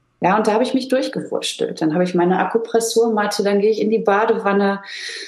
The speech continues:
dann rufe ich einen guten Freund an, ne? Also man hat so sein Toolkit und das braucht man auch.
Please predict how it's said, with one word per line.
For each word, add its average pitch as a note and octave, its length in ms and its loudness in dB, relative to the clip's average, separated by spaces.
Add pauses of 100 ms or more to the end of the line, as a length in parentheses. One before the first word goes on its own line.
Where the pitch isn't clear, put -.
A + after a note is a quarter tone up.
dann G3 140 2
rufe G#3+ 180 2
ich A#3 80 2
einen A3+ 100 2
guten A3+ 240 2
Freund A3 480 0
an, G3 400 0
ne? C4 280 2
Also G#3+ 180 2
man G#3+ 300 2
hat B3 160 -2
so A#3+ 100 0
sein A#3 380 0 (100)
Toolkit E4+ 680 2
und E3+ 120 -2
das - 180 -6
braucht - 280 0
man C4 180 2
auch. C3+ 420 -4